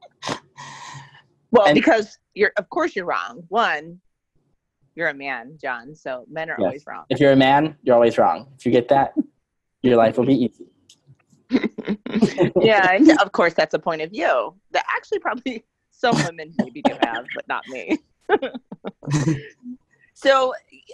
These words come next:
Speaker 1: you know, like, I was like, "Wow," really looking at this topic, uh, when we're like, "Are you wrong?" And then you're like, "Of course." And, you know, trying to go to even the beginning of it, and I was like, "Well,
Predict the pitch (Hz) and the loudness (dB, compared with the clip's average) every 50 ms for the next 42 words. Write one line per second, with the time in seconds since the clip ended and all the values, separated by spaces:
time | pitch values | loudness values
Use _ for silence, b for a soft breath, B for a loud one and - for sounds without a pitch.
0 | - _ - 247 285 269 269 254 254 254 233 - - - _ _ _ - 254 277 | -20 _ -10 -8 -6 -4 -6 -4 -4 -6 -8 -8 -16 -18 _ _ _ -12 -10 -6
1 | 285 269 233 - 247 226 - _ 214 226 247 262 277 277 277 262 240 208 185 180 | -8 -8 -4 -4 -4 -6 -6 _ _ -16 -14 -12 -10 -8 -4 0 0 2 2 0
2 | 175 180 240 370 440 370 262 202 202 - - 220 175 160 - - 165 160 151 _ | -4 -6 -6 -4 -4 -4 -4 -6 -8 -8 -10 -10 -10 -10 -10 -8 -10 -10 -10 _
3 | _ _ _ 190 147 160 220 - 165 104 - - - _ - - _ - - - | _ _ _ -2 -2 -2 -2 -4 -8 -10 -10 -14 -20 _ -20 -20 _ -20 -20 -18
4 | 175 202 202 185 185 180 175 160 151 127 _ - 156 185 220 240 370 330 - - | -16 -14 -8 -4 -4 -2 0 -2 -2 -4 _ -10 -8 -8 -6 -6 -6 -6 -4 -4
5 | 85 90 - - 381 403 427 427 _ _ _ _ _ _ _ _ _ _ _ _ | -2 -2 -2 -4 -4 -6 -10 -16 _ _ _ _ _ _ _ _ _ _ _ _
6 | - 190 185 180 180 175 170 160 165 - _ _ - - 214 _ _ _ - - | -10 -8 -8 -6 -4 -4 -4 -4 -6 -10 _ _ -14 -14 -14 _ _ _ -20 -4
7 | - 453 453 466 440 226 180 160 180 175 - - - - _ _ b b b b | 0 2 2 4 4 4 2 2 0 -2 -8 -20 -20 -20 _ _ b b b b
8 | b b b b b _ 240 254 262 262 262 254 247 247 240 220 - _ _ _ | b b b b b _ -2 0 2 2 0 0 -2 -6 -8 -10 -14 _ _ _
9 | _ _ _ _ - 233 254 254 247 226 - - 330 349 440 427 370 - 214 214 | _ _ _ _ -10 -4 -2 -2 -2 -4 -4 -8 -8 -6 -4 -4 -2 0 0 0
10 | 208 202 - - 190 185 180 175 175 - - 208 220 247 262 233 190 170 175 151 | 0 -2 -4 -6 -4 -2 -2 -4 -6 -10 -10 -8 -4 -4 -4 -4 -4 -4 -6 -8
11 | 147 180 202 262 294 233 - - 151 151 143 151 143 139 139 - - 190 185 185 | -6 -6 -4 -4 -4 -6 -2 -2 -2 0 2 2 2 2 2 0 0 -2 -2 0
12 | 190 190 185 - 202 208 208 208 208 208 170 | 0 -2 -2 0 0 2 2 2 2 0 -4